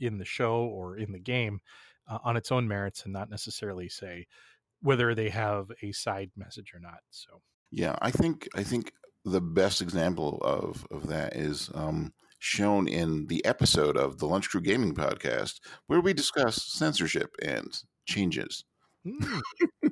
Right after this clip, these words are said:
Speaker 1: Hey, that's pretty good. We should talk about that later. Um, okay, let's, let's move on to the Switch. News from Nintendo. They're releasing something called the Switch Lite. Brandon,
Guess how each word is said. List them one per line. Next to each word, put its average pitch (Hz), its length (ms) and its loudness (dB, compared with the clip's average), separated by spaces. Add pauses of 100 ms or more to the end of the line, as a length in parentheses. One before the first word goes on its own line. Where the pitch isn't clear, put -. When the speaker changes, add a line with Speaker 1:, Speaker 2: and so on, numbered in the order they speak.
(340)
Speaker 1:
Hey, 269 200 2
that's 190 220 2
pretty 180 320 0
good. 202 280 0
We 147 120 -2
should 165 160 -6
talk 156 240 -2
about 135 240 -2
that 117 200 -8
later. 117 320 -6 (340)
Um, 180 320 6 (300)
okay, 277 220 6
let's, 254 380 -2
let's 254 200 0
move 311 220 0
on 262 220 2
to 240 300 -4
the 165 240 -4
Switch. - 760 -2 (340)
News 240 280 0
from 240 220 2
Nintendo. 214 720 4
They're 190 300 4
releasing 185 460 0
something 185 260 -4
called 170 240 0
the 143 80 -2
Switch - 380 -4
Lite. 220 320 2
Brandon, 214 380 -2